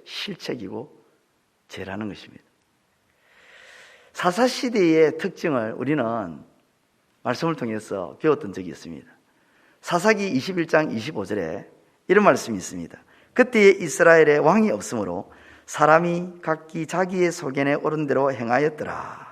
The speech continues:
사사기 전체에 대해서 사사시대를 대변하는 말씀이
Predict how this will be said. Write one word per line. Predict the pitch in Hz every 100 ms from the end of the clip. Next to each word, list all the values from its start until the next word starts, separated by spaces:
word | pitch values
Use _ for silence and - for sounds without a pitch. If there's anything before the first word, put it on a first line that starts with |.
| - _ _ _ _ _ _ _ _ _ _
사사기 | - 175 180 254 233 226
전체에 | - 262 285 285 - 196 190 185 185 185 185 180 180 185
대해서 | 156 117 113 - 95 - - _
사사시대를 | - 180 208 233 - 226 190 165 123 - - _ _ _ _ _ _ _ _ 165 185 175 180
대변하는 | 110 127 175 156 156 180 - _ _ _ _ _ -
말씀이 | - 92 - 131 127 87